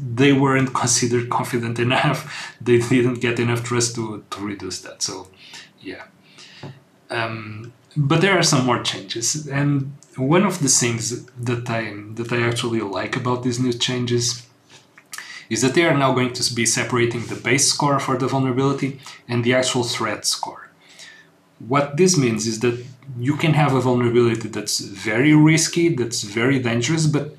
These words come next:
has very little ways to be exploited. It's very difficult to exploit, and that will actually lower the score. And having that separate means that you get more transparency into the, the overall note that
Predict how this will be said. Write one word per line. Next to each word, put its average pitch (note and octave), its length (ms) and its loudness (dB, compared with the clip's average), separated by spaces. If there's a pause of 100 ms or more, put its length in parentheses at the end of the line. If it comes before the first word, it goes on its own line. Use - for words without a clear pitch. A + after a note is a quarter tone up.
(160)
has C3+ 380 2
very C#3+ 380 4
little B2 420 4
ways A2+ 340 0
to A2 80 -6
be G2+ 140 -4
exploited. F2+ 680 -8 (320)
It's - 240 -4
very C3 340 2
difficult A#2 500 -2
to G#2+ 100 -10
exploit, - 440 -8
and A2+ 180 -4
that D3 280 -2
will C3+ 180 2
actually A#2+ 360 2
lower A2 480 2
the F2+ 120 -12
score. - 480 -8 (840)
And A2 340 -6 (540)
having D3+ 400 4
that C#3 220 0
separate D3+ 680 -4 (400)
means B2 160 -2
that B2+ 160 0
you B2 60 2
get B2 240 0
more B2+ 160 2
transparency A2+ 760 -2
into G2 200 -10
the, G#2 320 -4
the G#2 140 -8
overall G2 500 -4
note G#2 380 -10
that G2+ 180 -10